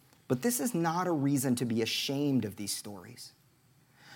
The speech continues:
When we hear these stories, we shouldn't look at them with shame and go, "Yeah, the Bible, man, these families are really messed up. We shouldn't really put any stock in this." No. It's in the midst of such diseased and frayed relationships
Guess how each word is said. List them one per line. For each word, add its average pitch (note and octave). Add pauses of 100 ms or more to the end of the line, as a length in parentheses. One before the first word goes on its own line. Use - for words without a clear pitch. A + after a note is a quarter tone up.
When E3
we E3+
hear A3+
these E3+
stories, F3+
we C#3
shouldn't C#3+
look D3
at F#3
them B2+
with A2
shame D3
and G#2+
go, A#2
"Yeah, D3+
the G#2+
Bible, A2
man, G2+
these C3
families C#3+
are F#2+
really C#3
messed -
up. C#3+
We C#3
shouldn't F3
really B2+
put C#3+
any A#2 (260)
stock C3
in G2+
this." -
No. - (520)
It's F3
in G3
the E3+
midst E3
of D3
such -
diseased A2
and G#2
frayed G#2
relationships -